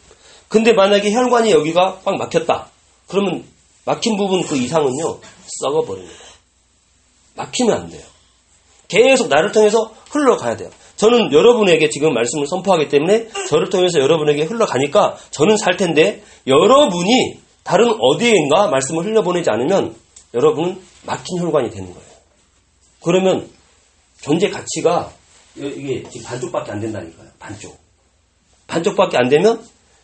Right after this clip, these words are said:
이제 현장에서 흑암에게 질 수밖에 없어요. 왜냐? 복음이 아니라 기복주의로 가요. 종교로 가요. 이 현장을 놓쳐버리면 종교로 간다니까요. 종교와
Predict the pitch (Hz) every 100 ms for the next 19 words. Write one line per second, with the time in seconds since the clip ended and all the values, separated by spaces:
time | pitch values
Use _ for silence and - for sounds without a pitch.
0 | _ _ 123 131 123 220 226 202 170 156
1 | 202 220 220 _ _ - 208 202 170 160
2 | 170 - - - - 123 - 131 - -
3 | - _ _ _ _ _ _ 131 147 113
4 | - - - - - - - - 160 175
5 | 277 262 240 117 131 180 214 - - -
6 | 139 220 - - 165 165 - - - _
7 | _ _ _ _ _ _ - 139 175 190
8 | 185 - 80 - _ _ - 151 196 247
9 | 214 240 185 131 180 143 127 220 165 104
10 | - _ _ _ - 127 170 208 175 104
11 | 90 85 - - _ _ _ _ _ -
12 | _ _ - 156 214 226 220 208 233 254
13 | 262